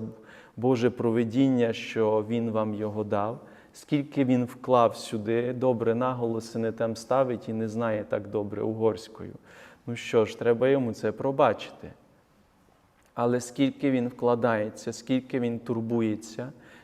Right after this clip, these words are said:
сповідає вас, відбудовує, служить, віддає своє життя, чи має джіп за джіпом міняє?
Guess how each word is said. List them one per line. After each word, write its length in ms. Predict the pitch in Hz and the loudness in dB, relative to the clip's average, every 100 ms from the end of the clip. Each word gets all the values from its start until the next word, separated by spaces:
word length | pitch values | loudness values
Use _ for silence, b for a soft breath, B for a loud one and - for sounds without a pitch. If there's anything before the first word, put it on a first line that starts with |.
| _ | _
сповідає 800 | - - 120 123 120 120 123 135 | -20 -10 -6 2 6 6 6 2
вас, 320 | 131 - 117 | -2 -4 -4
відбудовує, 1000 | 123 117 120 117 120 117 117 143 127 110 | -4 -2 -2 2 6 6 4 0 0 -2
служить, 720 | - 127 120 117 139 139 120 | -4 0 0 2 0 0 -2
віддає 500 | 123 117 120 117 123 | -2 2 2 2 0
своє 340 | 123 - 139 | -2 0 0
життя, 540 | 123 123 - 131 139 190 B B B B | 0 -4 0 2 2 0 B B B B
чи 480 | - 143 143 139 135 - 123 | -2 2 6 6 4 0 0
має 720 | 131 139 135 127 123 120 117 117 120 | 4 6 6 4 4 4 2 -2 -6
джіп 340 | 117 151 143 117 | -2 2 2 0
за 200 | 120 131 | 0 0
джіпом 640 | 120 139 135 117 110 110 | 2 0 2 0 0 -2
міняє? 580 | 117 120 117 101 95 | -2 0 0 -2 -4